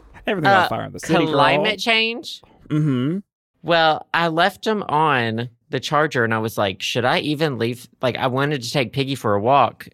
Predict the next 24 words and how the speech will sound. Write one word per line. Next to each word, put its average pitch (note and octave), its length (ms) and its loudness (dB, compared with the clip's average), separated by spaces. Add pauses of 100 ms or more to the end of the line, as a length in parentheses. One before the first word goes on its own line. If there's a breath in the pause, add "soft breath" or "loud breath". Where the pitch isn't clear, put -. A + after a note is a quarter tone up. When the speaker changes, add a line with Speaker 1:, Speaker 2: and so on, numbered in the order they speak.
Speaker 2:
and B2 160 0
I A2+ 80 2
was A2 200 -4
like, G#2 260 0 (120)
"Should - 280 -2
I A#2+ 120 2
leave C3 280 -2
the B2+ 120 -2
house A2+ 380 -2
with A2 120 -2
these A2+ 220 -6
on A#2 120 -2
the G#2 100 -4
charger? G#2 600 -6
Speaker 1:
Oh D#3 160 0
my G#2 140 0
Speaker 2:
Do B2+ 140 2
they B2 160 4
Speaker 1:
God. - 80 -2
Speaker 2:
blow C3 300 2
up A2+ 260 2
on B2 160 0
the G#2+ 120 -2
charger? A2+ 580 -4